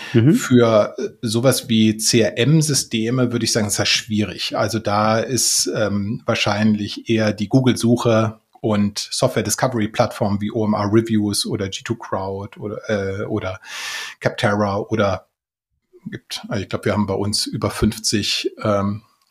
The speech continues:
Speaker 2: Directories, die wir weltweit bedienen, äh, für Kunden. Also es ist, äh, je nachdem, in welchen Märkten du bist, mit welchen Tools, es gibt ja auch vertical-spezifische Software-Discovery-Plattformen,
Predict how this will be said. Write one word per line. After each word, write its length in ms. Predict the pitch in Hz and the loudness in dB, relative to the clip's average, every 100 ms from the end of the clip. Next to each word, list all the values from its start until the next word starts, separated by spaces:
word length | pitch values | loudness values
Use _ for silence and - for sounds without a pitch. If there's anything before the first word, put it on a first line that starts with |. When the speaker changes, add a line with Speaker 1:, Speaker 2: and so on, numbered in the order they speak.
| - | -4
Speaker 2:
Directories, 480 | 104 110 - 101 98 | -2 0 0 -2 -2
die 140 | - | -2
wir 100 | 107 | -2
weltweit 400 | 101 95 - 92 | -2 -2 -4 -4
bedienen, 580 | - 92 101 110 123 117 | -6 -8 0 2 2 0
äh, 340 | - 107 95 98 | -6 -6 -6 -8
für 120 | - | -8
Kunden. 300 | - 104 110 | -4 -2 0
Also 260 | 107 101 104 | 0 0 -2
es 160 | 92 | -4
ist, 220 | - - | -2 -2
äh, 260 | - 110 98 - - - - - - - - - - | -2 -4 -4 -10 -14 -14 -14 -14 -16 -10 -10 -10 -10
je 200 | 104 104 | -2 0
nachdem, 260 | 110 117 | 2 4
in 140 | 104 104 | 4 2
welchen 220 | 107 113 | 0 0
Märkten 340 | 101 107 - | 2 0 -2
du 80 | 101 | -4
bist, 340 | 104 107 - 113 | 0 0 0 -2
mit 140 | 107 | -4
welchen 260 | 104 - 92 | -4 -6 -6
Tools, 300 | 127 117 107 | 0 2 0
es 60 | |
gibt 140 | - - | -2 -4
ja 80 | |
auch 400 | 101 - - - - | -4 -4 -10 -16 0
vertical-spezifische 1000 | 110 113 131 107 - 110 110 104 - 107 | 2 2 0 -2 -2 -4 -6 -6 -6 -6
Software-Discovery-Plattformen, 1300 | 110 - 107 - 110 107 110 - - - 104 110 | -6 -8 -8 -8 -6 -8 -8 -10 -8 -4 -4 -4